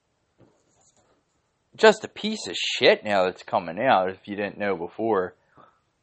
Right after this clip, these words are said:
He didn't register as a foreign agent. Dude, he had fucking bank accounts all over the world that he didn't tell anybody about. He had passports from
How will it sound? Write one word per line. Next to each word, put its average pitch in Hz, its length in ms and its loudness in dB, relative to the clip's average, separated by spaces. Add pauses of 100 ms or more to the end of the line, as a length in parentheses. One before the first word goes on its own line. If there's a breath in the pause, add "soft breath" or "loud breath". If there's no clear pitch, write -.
(220)
He 101 100 -8
didn't 135 200 -2
register 135 460 -2
as 113 60 -6
a 101 40 -8
foreign 113 400 2
agent. 110 280 -8 (260 soft breath)
Dude, 123 240 -2
he 123 180 -8
had 113 240 4
fucking 98 440 2
bank 107 300 0
accounts 92 520 -8
all 107 260 2
over 101 200 -6
the 92 100 -6
world 92 420 0
that 90 100 -10
he 92 100 -12
didn't 95 220 -8
tell 92 260 -2
anybody 101 440 -6
about. 87 380 -4 (400 soft breath)
He 120 160 -10
had 139 240 6
passports 127 760 -4
from 95 280 -12